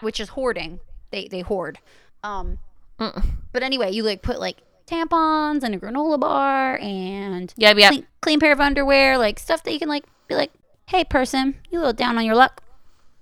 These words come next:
Speaker 1: Here's some stuff." I like that. I like that
Speaker 2: Yeah.
Speaker 1: a lot. I
Speaker 2: I
Speaker 1: heard,
Speaker 2: also
Speaker 1: uh,
Speaker 2: like that.
Speaker 1: I heard Rose and Paige having a very interesting conversation about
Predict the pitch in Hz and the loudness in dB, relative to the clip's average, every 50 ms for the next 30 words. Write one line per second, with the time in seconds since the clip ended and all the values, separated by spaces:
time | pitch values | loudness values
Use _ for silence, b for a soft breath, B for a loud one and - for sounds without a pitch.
0 | - - _ - - - - 269 247 - 208 170 - - b b b b b b | -20 -16 _ -6 -6 -6 -6 -6 -6 -4 -4 -6 -6 -8 b b b b b b
1 | - 269 294 285 240 - - 170 - - - _ - - _ - 214 208 285 554 | 4 4 6 4 4 2 0 -2 -2 -2 -6 _ -20 -14 _ -6 -2 0 4 6
2 | - 233 196 202 170 165 - - 247 220 - - - 190 185 - 339 339 320 302 | 6 6 6 4 2 2 2 -2 -6 -14 -14 0 4 6 8 8 8 8 8 8
3 | 277 - - 226 220 214 202 196 190 160 170 - 160 147 147 - - _ _ b | 8 6 6 8 8 8 6 6 4 2 -2 -2 -2 -2 -2 -2 -6 _ _ b
4 | b b b b - 240 311 285 233 247 247 233 233 226 226 - 214 190 190 202 | b b b b 2 4 4 6 6 6 4 4 2 0 -2 -2 -2 -2 -4 -4
5 | 233 180 175 170 165 160 160 127 170 180 - 175 - - 165 165 170 170 - 170 | -4 -6 -4 -6 -6 -6 -6 -8 -8 -10 -10 -12 -12 -12 -10 -10 -8 -8 -8 -8
6 | - 170 - - - - - 180 160 - - - - | -10 -10 -12 -12 -12 -10 -10 -10 -8 -8 -8 -8 -8